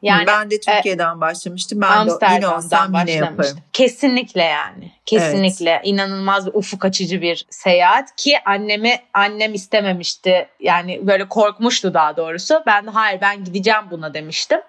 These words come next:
Speaker 1: Ve iyi ki de gitmişim. O da zaten sonra bana, "İyi ki de gittin." dedi.
Speaker 2: Bir bilgi verelim bunu, bununla ilgili. Eğer değişmediyse önümüzdeki yayında buna bakıp gün-, bir güncelleme vereceğim ama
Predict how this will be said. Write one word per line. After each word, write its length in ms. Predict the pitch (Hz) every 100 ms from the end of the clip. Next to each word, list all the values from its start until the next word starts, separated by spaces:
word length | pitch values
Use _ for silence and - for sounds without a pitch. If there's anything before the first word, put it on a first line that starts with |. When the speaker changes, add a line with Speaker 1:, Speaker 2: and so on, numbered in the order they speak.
| _ 226
Speaker 1:
Ve 140 | 226
iyi 140 | 220 190
ki 140 | 190
de 80 | 233
gitmişim. 480 | 196 190 190 302 269
O 120 | 220
da 100 | 196
zaten 340 | 185 226 233 226
sonra 340 | 214 185 180
bana, 180 | 190 214
"İyi 180 | 208 190
ki 120 | 196
de 60 |
gittin." 500 | 208 190 - 175 170
dedi. 260 | 151 143 -
Speaker 2:
Bir 180 | 233 220
bilgi 360 | 247 233 247 311
verelim 460 | 269 208 196 220
bunu, 320 | 233 202 202 -
bununla 380 | 196 196 196 190
ilgili. 560 | 185 190 202 277 339 214
Eğer 380 | 220 220 233
değişmediyse 840 | 196 226 - 196 170 165 - 196 202
önümüzdeki 440 | 180 175 190 190 196
yayında 340 | 185 185 180
buna 200 | 190 185
bakıp 360 | 180 202 - -
gün-, 220 | 180 180
bir 100 | 180
güncelleme 720 | 175 185 196 180 180 190 208
vereceğim 400 | 175 160 233 302
ama 280 | 226 156